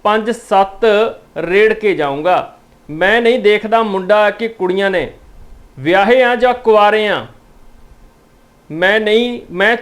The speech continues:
ਚੌਵੀ ਘੰਟਿਆਂ 'ਚ ਦੇਖਦਾ ਕਿਹੜਾ ਕਿਹੜਾ ਪੰਜਾਬ ਦੇ ਪੰਥ ਤੇ ਮਾਫੀ ਮੰਗ ਕੇ ਲੱਚਰਤਾ ਵਾਲੀਆਂ ਵੀਡੀਓ ਡਿਲੀਟ ਕਰਦਾ ਤੇ ਕਿਹੜਾ ਨਹੀਂ ਕਰਦਾ। ਜਿਹੜਾ ਨਹੀਂ ਕਰਦਾ, ਮਾਫੀ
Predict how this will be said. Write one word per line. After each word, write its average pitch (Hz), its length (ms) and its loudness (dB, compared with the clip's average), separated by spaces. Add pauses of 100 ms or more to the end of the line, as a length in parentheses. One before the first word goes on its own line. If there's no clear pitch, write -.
ਚੌਵੀ 240 440 0
ਘੰਟਿਆਂ 220 420 0
'ਚ 220 120 -2 (240)
ਦੇਖਦਾ 185 520 -2
ਕਿਹੜਾ 226 380 0
ਕਿਹੜਾ 220 320 0
ਪੰਜਾਬ 196 600 -2
ਦੇ 214 120 0
ਪੰਥ 185 400 -4
ਤੇ 202 380 -2 (400)
ਮਾਫੀ 190 540 -2
ਮੰਗ 196 340 -4
ਕੇ 196 340 0
ਲੱਚਰਤਾ 185 640 0
ਵਾਲੀਆਂ 185 320 -2
ਵੀਡੀਓ 175 320 0
ਡਿਲੀਟ 160 320 -4
ਕਰਦਾ 190 600 0 (260)
ਤੇ 233 100 2
ਕਿਹੜਾ 262 420 0
ਨਹੀਂ 220 300 0
ਕਰਦਾ। 151 360 0
ਜਿਹੜਾ 202 340 2
ਨਹੀਂ 220 240 0
ਕਰਦਾ, 202 380 0
ਮਾਫੀ 196 560 -4